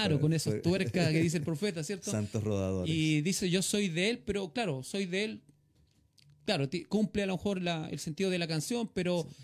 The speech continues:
Speaker 2: se aleja un poco del original.
Speaker 1: Sí,
Speaker 2: Del
Speaker 1: correcto.
Speaker 2: original. Y bueno, como estaba hablando, el, el tema de, lo, de los traductores pasa desapercibido. Entre más desapercibido pase, es mejor.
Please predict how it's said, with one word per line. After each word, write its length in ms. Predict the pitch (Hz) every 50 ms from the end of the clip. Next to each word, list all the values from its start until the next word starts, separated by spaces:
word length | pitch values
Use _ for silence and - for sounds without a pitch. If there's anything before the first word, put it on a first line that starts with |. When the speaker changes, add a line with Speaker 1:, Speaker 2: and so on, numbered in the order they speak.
| 104 - _
Speaker 2:
se 180 | - - - 156
aleja 280 | 156 220 254 254 262
un 80 | 247 233
poco 420 | - - 247 226 233 247 254 285 -
del 180 | - 147 165 185
original. 560 | 202 202 - - 269 262 247 151 107 104 - - _ _ _ _ _ _ - - _
Speaker 1:
Sí, 200 | - - - 95
Speaker 2:
Del 160 | 85 78 98 -
Speaker 1:
correcto. 260 | - 98 135 143 151
Speaker 2:
original. 460 | 156 147 160 139 - 156 135 123 107 - - - - - - - _
Y 80 | - 143
bueno, 240 | 165 254 269 226 190
como 180 | 185 208 190 185
estaba 220 | - - 214 214
hablando, 320 | 208 202 196 220 226 202 214
el, 220 | 202 - - 180 151
el 140 | - 160 -
tema 240 | - 202 220 220 214
de, 100 | 202 185
lo, 120 | 175 - 156
de 100 | 160 175
los 140 | 170 151
traductores 640 | - 185 175 165 - - 208 208 214 214 214 - - - _ _ _ _ _ _ _ _ _ _ _ _ _ _ _ _ _ _ _ _ _ _ _ _ _
pasa 240 | - 240 233 - 240
desapercibido. 580 | 220 - 214 196 190 185 156 - 240 202 147 123
Entre 200 | 117 - 135 139
más 120 | 156 180
desapercibido 600 | 190 - - 185 185 180 - - 190 190 196 190
pase, 260 | 196 214 190 - - -
es 80 | 156 143
mejor. 300 | 143 135 143 110 -